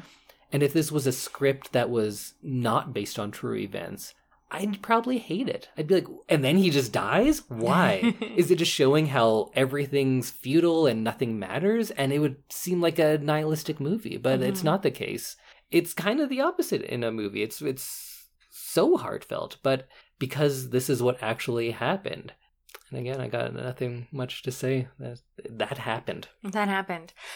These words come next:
Speaker 2: That's kind of how I feel about it too, because I feel like because it is so real, it's very, um, hard to talk about other ways this could have been done because it, it feels very true and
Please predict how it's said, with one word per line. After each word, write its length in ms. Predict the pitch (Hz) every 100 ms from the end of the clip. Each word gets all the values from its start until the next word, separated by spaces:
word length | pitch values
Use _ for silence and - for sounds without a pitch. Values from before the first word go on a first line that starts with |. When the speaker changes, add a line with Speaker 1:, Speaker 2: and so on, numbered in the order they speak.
| -
Speaker 2:
That's 180 | 269
kind 140 | 392 427 440
of 40 |
how 100 | 349
I 140 | 269 262
feel 200 | 254 214
about 200 | 196 185
it 120 | 190
too, 160 | - 202
because 300 | 185 190 190
I 80 |
feel 200 | 196 220
like 140 | 208 185
because 360 | 185 - 208
it 80 | 247
is 180 | 262 262
so 180 | 269 254
real, 440 | 254 254 254 254 - - - -
it's 240 | 226 226
very, 760 | 185 214 208 202 196 196 196 -
um, 640 | 180 175 170 165 165 175 - _ _ _
hard 680 | - - - 247 220 196 185
to 140 | - 202
talk 400 | - 202 196 202
about 480 | 180 190 180 175 - _ - -
other 320 | 214 202 202
ways 680 | 185 175 196 190 190 190 185
this 320 | 185 190 190 185 175
could 160 | - 208
have 180 | 190 -
been 200 | 180 180
done 480 | 185 302 359 269 233 -
because 380 | 208 202 190
it, 240 | 185 - _
it 280 | - 202 -
feels 480 | - - 214 196 175
very 580 | 175 185 180 175 170 - _ _ -
true 680 | - - 196 180 170 165 190 -
and 440 | 175 160 156 175